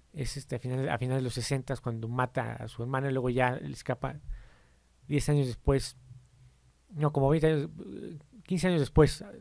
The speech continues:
escapa en el, en la noche del setenta y ocho. Entonces, pues, eh, esa máscara que le ponen es muy representativa a este chavo, que lo hace muy bien, este gor-, el, el, el que sale de Michael Joven también lo hace muy bien.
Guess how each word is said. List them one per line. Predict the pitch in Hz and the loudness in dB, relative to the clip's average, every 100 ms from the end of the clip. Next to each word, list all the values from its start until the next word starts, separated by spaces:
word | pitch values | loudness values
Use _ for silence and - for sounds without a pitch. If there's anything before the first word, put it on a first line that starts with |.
| 127 - | -14 -10
escapa | - 143 127 143 170 | -6 -6 -4 -8 -8
en | 120 | -8
el, | 117 117 | -8 -8
en | 123 | -10
la | 117 | -8
noche | 127 123 | -8 -8
del | 135 | -8
setenta | 110 117 117 123 | -8 -8 -6 2
y | 143 | 2
ocho. | 147 123 | 2 -2
Entonces, | 139 123 120 - | -4 -4 -6 -8
pues, | 120 | -8
eh, | 123 117 127 - - - - _ _ | -8 -8 -10 -12 -20 -20 -20 _ _
esa | 135 143 | -2 0
máscara | 143 - 151 131 | 2 2 0 0
que | |
le | 120 | 2
ponen | 139 139 | 2 2
es | 131 - | -2 -4
muy | 139 | -4
representativa | 127 117 117 117 139 151 - _ _ _ _ _ | -4 -4 -6 -2 -2 -2 -8 _ _ _ _ _
a | 120 123 | -4 -4
este | - 123 | -4 -4
chavo, | 127 127 196 - - - _ - | -2 0 -2 -8 -20 -20 _ 0
que | 143 | 4
lo | |
hace | 135 139 | 4 4
muy | 127 | 2
bien, | 131 135 | 2 0
este | - | 0
gor-, | 113 120 | -2 -2
el, | 123 | -2
el, | 131 117 117 | -4 -4 -4
el | 143 127 | -2 0
que | |
sale | 131 156 170 | 4 6 8
de | 147 131 | 6 6
Michael | 139 147 147 | 2 0 2
Joven | 147 143 | 4 4
también | 135 | 2
lo | 135 | 0
hace | 131 | 0
muy | 131 | 0
bien. | 127 139 | 2 2